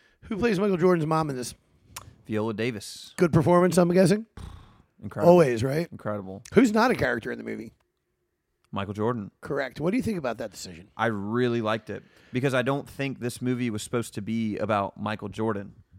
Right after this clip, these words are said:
Speaker 2: I think this movie is supposed to be about the idea of the shoe and Michael Jordan. And, like, th-, th-, it was shot really cool, too. You never see his face the whole movie.
Speaker 1: Yeah, you know, they, um,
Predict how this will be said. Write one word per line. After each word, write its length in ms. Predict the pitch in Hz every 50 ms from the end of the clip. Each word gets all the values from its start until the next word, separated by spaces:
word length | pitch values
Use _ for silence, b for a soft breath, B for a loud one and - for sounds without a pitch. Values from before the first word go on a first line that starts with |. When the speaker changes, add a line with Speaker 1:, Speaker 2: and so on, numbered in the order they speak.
| - -
Speaker 2:
I 80 | 107
think 160 | 107 127 123
this 160 | 110 110 - -
movie 180 | 123 117 113
is 60 | 110
supposed 220 | 98 - 117 107 -
to 80 | -
be 100 | 104 107
about 240 | 107 101 104 104 95
the 120 | 104 104 104
idea 580 | 101 104 98 92 104 110 113 107 104 104 107 117 _ _ _ _
of 160 | - 110 98
the 80 | 95 104
shoe 380 | - - - 120 117 113 104 101
and 80 | 101
Michael 200 | 98 101 101 104
Jordan. 380 | 101 101 101 101 101 101 101 95
And, 140 | - 104 104
like, 240 | 107 107 101 95 _ b b b b b b b b b -
th-, 380 | - - 107 117 - - 107
th-, 380 | 110 - - - - - - - 104 101
it 80 | 123 127
was 100 | 135 127
shot 280 | - - 175 180 190
really 200 | - 135 120 113
cool, 140 | 107 - 123
too. 160 | 110 - 170
You 140 | 170 120 104
never 280 | 101 101 113 123 135 143
see 220 | 135 - - 147
his 140 | 135 123 -
face 480 | - - 135 131 104 - - - - _ _ _ _ _ _ _ _ _ _ _ _
the 60 | -
whole 300 | 107 - - 123 127 127
movie. 340 | 127 131 135 127 110 98 - _ _ -
Speaker 1:
Yeah, 280 | 185 180 180 180 175 170
you 140 | 202 196 202
know, 180 | 220 262 277
they, 200 | 247 226 208 185
um, 320 | 170 170 151 139 123 123